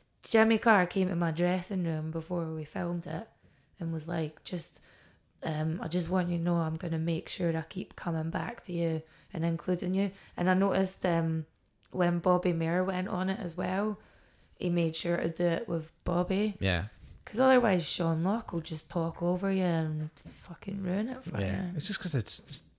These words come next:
Speaker 2: what they've been doing, isn't it, for ages?
Speaker 1: Yeah, yeah. Um, but yeah, Jimmy Carr was the soundest person on that. But after I was on that, they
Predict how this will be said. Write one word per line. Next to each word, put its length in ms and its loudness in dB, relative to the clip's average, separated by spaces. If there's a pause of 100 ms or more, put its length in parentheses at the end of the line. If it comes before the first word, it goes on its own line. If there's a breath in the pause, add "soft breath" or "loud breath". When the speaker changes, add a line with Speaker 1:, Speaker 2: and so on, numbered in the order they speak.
(180)
Speaker 2:
what 100 -4
they've 100 -4
been 120 -2
doing, 320 2
isn't 140 -2
it, 100 -6
for 120 -4
ages? 640 -2 (200)
Speaker 1:
Yeah, 600 8
yeah. 360 4 (200)
Um, 440 0 (600 soft breath)
but 100 6
yeah, 240 10
Jimmy 380 2
Carr 280 0
was 200 -2
the 120 -6
soundest 880 -4
person 440 -4
on 220 -4
that. 840 -12 (600 loud breath)
But 340 6 (120)
after 380 6
I 40 12
was 180 8
on 220 6
that, 260 4
they 300 4